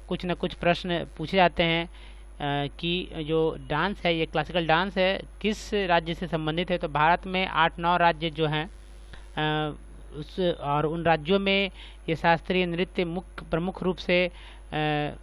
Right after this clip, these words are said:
की जाती है। और तो ये प्रश्न रहता है। और दूसरा प्रश्न ये रहता है कि जो, अ, शास्त्रीय नृत्य है उनसे संबंधित कलाकार, अ, कौन कौन से हैं, तो ऐसा भी प्रश्न आता है। तीसरा प्रश्न इस तरह से पूछा जाता है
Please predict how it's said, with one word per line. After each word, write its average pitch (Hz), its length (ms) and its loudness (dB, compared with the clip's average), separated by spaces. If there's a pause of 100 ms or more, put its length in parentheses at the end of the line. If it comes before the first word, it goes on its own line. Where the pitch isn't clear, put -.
(640)
की 185 100 4
जाती 196 340 8
है। 185 180 6
और 151 580 0 (500)
तो 156 140 -6
ये 160 240 -4
प्रश्न 185 320 -4
रहता 180 220 0
है। 180 160 -2
और 151 80 -2
दूसरा 160 240 -2
प्रश्न 185 320 -4
ये 175 140 0
रहता 180 240 2
है 175 120 2
कि 180 300 -4 (440)
जो, 165 300 0
अ, 151 200 -4
शास्त्रीय 170 420 -4
नृत्य 175 320 -4
है 170 120 0
उनसे 160 260 -8
संबंधित 170 680 -4 (380)
कलाकार, 175 580 2
अ, 170 400 0
कौन 165 260 -6
कौन 196 200 -4
से 190 140 -4
हैं, 185 340 -6
तो 170 160 -4
ऐसा 160 280 -4
भी 180 80 0
प्रश्न 175 280 -4
आता 147 220 -4
है। 123 120 -8
तीसरा - 300 -4
प्रश्न 190 340 -4
इस - 200 -12
तरह 185 120 -2
से 185 80 -6
पूछा 175 180 -4
जाता 180 180 0
है 175 220 0